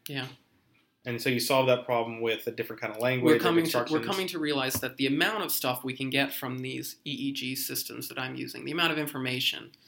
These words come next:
Speaker 2: Mm-hmm.
Speaker 1: is quite low, and that's why the speed is low and the accuracy is not too great. But if we combine that with some really smart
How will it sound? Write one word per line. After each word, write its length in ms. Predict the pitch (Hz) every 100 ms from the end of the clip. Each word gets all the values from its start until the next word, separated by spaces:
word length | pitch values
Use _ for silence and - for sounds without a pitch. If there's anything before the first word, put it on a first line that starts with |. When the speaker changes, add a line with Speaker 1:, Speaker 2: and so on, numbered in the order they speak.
| -
Speaker 2:
Mm-hmm. 160 | 127
Speaker 1:
is 100 | 160
quite 340 | - - 160 160
low, 320 | 135 117 - 147
and 80 |
that's 180 | 139 139
why 120 | 139
the 60 | 127
speed 360 | 120 - 156 143
is 140 | 139
low 280 | 139 131 131
and 80 | 131
the 120 | 127
accuracy 420 | 127 - 127 -
is 140 | 127
not 180 | 127 127
too 120 | -
great. 340 | 127 131 123 - - - -
But 120 | - 170
if 100 | 170
we 100 | 170
combine 420 | 160 156 160 170
that 120 | 170
with 80 | 160
some 140 | 147
really 220 | 147 143 139
smart 460 | 135 135 131 135